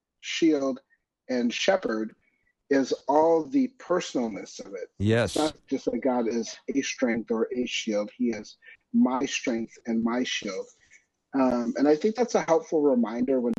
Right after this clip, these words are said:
Speaker 1: calamity and trouble and things like this are happening, because we can be inclined to say, "God, do you see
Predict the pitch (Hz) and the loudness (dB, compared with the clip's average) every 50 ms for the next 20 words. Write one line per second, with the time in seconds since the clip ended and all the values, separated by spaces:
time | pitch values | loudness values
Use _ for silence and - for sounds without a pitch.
0 | - - - - 117 117 120 117 120 127 131 127 131 127 117 110 107 - - - | -8 -10 -6 -4 -2 0 2 2 2 2 2 2 0 0 0 0 -2 -4 -4 -2
1 | 123 117 113 131 127 127 120 117 113 107 - 131 131 - 131 123 - 135 123 117 | -2 0 2 2 0 0 0 -2 -4 -2 -2 -2 0 0 0 0 0 -2 -4 -4
2 | - _ - 226 226 233 - - - - - - - - 220 - - - - - | -6 _ -4 -4 -4 -4 -4 -8 -10 -12 -14 -16 -12 -10 -8 -6 -4 -4 -4 -4
3 | - 240 254 254 254 254 254 - _ _ _ - _ _ _ _ _ _ _ _ | -2 0 0 2 2 0 0 -2 _ _ _ -20 _ _ _ _ _ _ _ _
4 | _ - 233 - - 131 127 117 - - 139 135 131 - 139 127 131 131 123 123 | _ -10 -6 -2 0 0 0 -2 0 2 2 2 2 2 0 2 2 2 0 -2
5 | 117 - - 135 127 127 120 117 117 - - 127 120 113 - 127 123 - 127 127 | -4 -4 -4 -2 0 0 0 0 -2 -4 -6 -6 -6 -2 -2 0 0 0 0 0
6 | - 120 - _ _ _ _ _ _ _ _ - 135 135 135 139 135 127 - - | -2 -2 -6 _ _ _ _ _ _ _ _ 2 4 4 6 4 2 0 -2 -6
7 | - - 147 135 131 131 135 | -4 0 2 2 2 0 -2